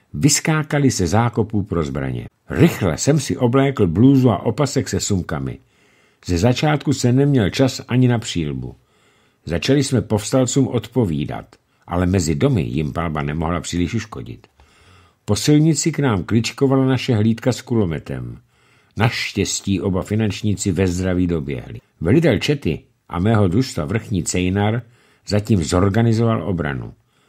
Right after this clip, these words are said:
vzpomíná příslušník družstva S O S z Mníšku Ladislav Krásný. Povstalci se v Mníšku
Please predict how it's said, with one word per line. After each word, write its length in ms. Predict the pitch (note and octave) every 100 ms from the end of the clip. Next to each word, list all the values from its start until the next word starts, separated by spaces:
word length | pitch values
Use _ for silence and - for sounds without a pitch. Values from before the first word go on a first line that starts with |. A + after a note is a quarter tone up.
| _ _
vzpomíná 580 | - - E2+ G#2+ A2 F#2
příslušník 600 | - F#2+ - G2+ A#2 E2+
družstva 400 | D#2+ F#2+ - G2+
S 240 | G#2+ G2+ -
O 140 | C#2
S 360 | F#2 G2+ - -
z 160 | C2+
Mníšku 760 | D2 E2 F2 F#2 - A2 A2 A2+ _ _ -
Ladislav 580 | D#2 D#2 G#2+ - G#2 -
Krásný. 580 | F#2 D2 - - B1 - _ - - - - _ _ _ _ _ _ _ _ _ - - _ - _ - _ -
Povstalci 600 | G#2 G2+ - F#3+ E3+ -
se 160 | - G#2+
v 40 |
Mníšku 580 | F2 D3 - - -